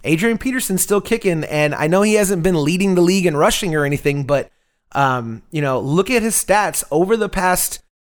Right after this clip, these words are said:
uh, two seasons, I believe.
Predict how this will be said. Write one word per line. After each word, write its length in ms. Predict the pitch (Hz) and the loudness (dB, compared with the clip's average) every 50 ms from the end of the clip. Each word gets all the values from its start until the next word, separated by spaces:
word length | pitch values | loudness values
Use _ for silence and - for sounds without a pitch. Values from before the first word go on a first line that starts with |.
| _ _ _ | _ _ _
uh, 220 | - 147 147 143 147 | -2 0 0 0 -2
two 280 | - - - 220 220 208 | -4 -4 -2 -2 -2 -2
seasons, 580 | - - 190 226 240 170 147 139 131 135 131 123 - | -2 -2 -2 -2 0 0 0 0 0 -2 -6 -6 -4
I 140 | - 147 151 | -2 -2 0
believe. 640 | 127 139 139 139 175 226 214 156 135 135 135 127 | 0 -2 -2 -2 -2 0 0 -2 -2 -4 -6 -10